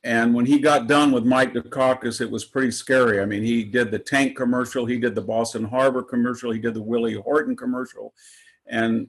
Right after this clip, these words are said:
that seventeen point lead evaporated just like Jimmy Carter's seven point lead did with Reagan.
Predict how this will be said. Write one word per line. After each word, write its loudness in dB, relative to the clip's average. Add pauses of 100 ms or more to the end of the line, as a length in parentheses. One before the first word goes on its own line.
that 2
seventeen -2
point -6
lead 0
evaporated -2
just -10
like -2 (140)
Jimmy -2
Carter's -6 (120)
seven -2
point -8
lead -6
did -6
with -10
Reagan. -2